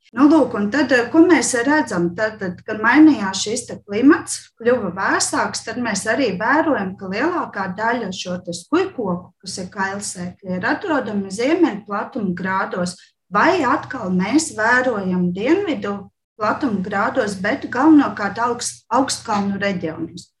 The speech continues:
Un te jau ir tas stāsts par to klimatu un spēju adaptēties. Un to, kas tad skuju atšķir no,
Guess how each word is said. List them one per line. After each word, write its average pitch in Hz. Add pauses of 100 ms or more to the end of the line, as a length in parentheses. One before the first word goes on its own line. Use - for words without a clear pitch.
(400)
Un 202
te 320
jau 403
ir 269
tas 202
stāsts 311
par 233
to 214
klimatu 311
un 208
spēju 220
adaptēties. -
Un 208
to, 277 (180)
kas 277
tad 185
skuju 320
atšķir 208
no, 202